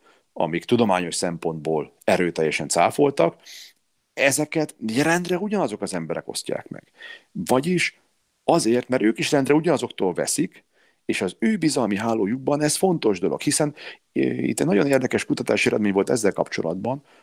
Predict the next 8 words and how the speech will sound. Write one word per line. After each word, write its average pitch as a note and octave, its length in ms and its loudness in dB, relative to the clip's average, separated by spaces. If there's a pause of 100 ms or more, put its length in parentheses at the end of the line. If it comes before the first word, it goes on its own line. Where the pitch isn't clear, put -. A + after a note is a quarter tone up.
hogy F2 400 0
az E2+ 480 4
ilyen F2 140 0
különböző F2+ 680 2
összeesküvés - 800 0
elméletben E2 720 -2
való, D#2+ 440 0 (960)
hi-, - 180 -10